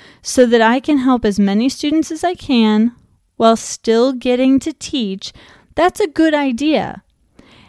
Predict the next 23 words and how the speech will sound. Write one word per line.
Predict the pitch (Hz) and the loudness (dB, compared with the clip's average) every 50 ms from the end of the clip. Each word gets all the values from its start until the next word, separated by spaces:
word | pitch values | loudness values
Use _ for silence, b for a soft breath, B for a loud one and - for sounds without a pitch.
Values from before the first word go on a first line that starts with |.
| b b _ | b b _
And | 262 269 269 262 233 - - | 6 8 8 8 6 4 2
maybe | 226 214 214 208 202 208 214 226 214 247 254 | 4 6 6 6 6 4 2 0 0 0 0
allow | 262 262 269 269 269 269 277 | 0 0 0 2 2 4 4
me | 269 277 302 339 330 269 226 208 | 4 4 4 4 4 2 2 2
to | - - - 240 214 | -2 -4 -6 -6 -6
teach | - - - 269 254 240 - - | -6 -8 -8 -6 -6 -6 -6 -6
some | - - 262 262 262 | -2 2 4 6 6
of | 269 | 6
my | 262 254 247 233 | 4 2 0 -4
colleagues | - - - - 277 294 330 330 302 285 240 208 180 190 - | -8 -10 -4 0 0 0 2 0 0 0 0 -2 -4 -6 -10
how | - 214 226 | -6 -4 0
to | 214 220 | 2 2
work | 220 208 202 220 240 269 - - | 2 2 2 0 0 -2 -2 -2
with | 285 277 262 - | -2 -2 -2 -2
behaviors, | - 240 214 202 226 220 208 190 190 185 175 175 190 | -4 -4 -2 0 0 0 0 0 0 -2 -2 -4 -4
work | 202 202 233 269 285 - | -2 -2 0 0 0 -2
with | 320 302 285 | -4 -4 -4
some | - - 285 254 | -4 -2 0 0
of | 240 226 | 2 2
these | 226 220 - | 0 -2 -4
students | - - - 277 285 269 269 254 247 - - | -6 -8 -4 -4 0 2 2 2 2 2 2
more | 247 233 214 208 | 2 2 4 2
effectively | 214 - - 247 285 - _ - 262 233 196 202 185 175 165 170 | 0 0 -2 -4 -4 -4 _ -2 -2 0 0 0 -2 -2 -4 -6